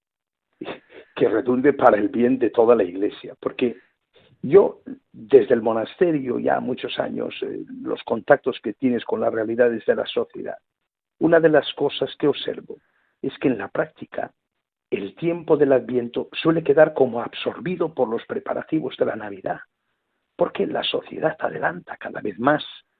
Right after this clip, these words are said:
los elementos festivos, la publicidad,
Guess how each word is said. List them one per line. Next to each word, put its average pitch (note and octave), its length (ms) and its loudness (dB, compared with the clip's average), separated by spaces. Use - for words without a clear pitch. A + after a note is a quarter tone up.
los A2+ 260 0
elementos A#2 500 2
festivos, F#3+ 680 -4
la - 120 -4
publicidad, F#3 880 -2